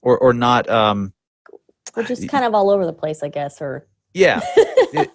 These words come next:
Speaker 1: yeah, just kind of all over the place. What can someone do to really consciously start to improve their branding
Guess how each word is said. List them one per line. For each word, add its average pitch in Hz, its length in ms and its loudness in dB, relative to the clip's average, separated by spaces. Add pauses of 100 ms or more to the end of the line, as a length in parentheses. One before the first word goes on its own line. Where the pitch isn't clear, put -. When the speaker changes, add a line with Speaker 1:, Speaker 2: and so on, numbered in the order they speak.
(100)
Speaker 1:
yeah, 156 200 0
just 123 160 -12
kind 156 100 -2
of 135 60 -4
all 135 120 2
over 139 140 0
the 170 80 -8
place. 180 360 -4
What 151 200 -2
can 208 140 -8
someone 165 420 -4
do 131 240 0
to 127 160 -8
really 120 480 -2
consciously 104 1040 -2 (380)
start - 400 2
to 127 160 -4
improve 120 640 -4
their 113 160 4
branding 104 720 -4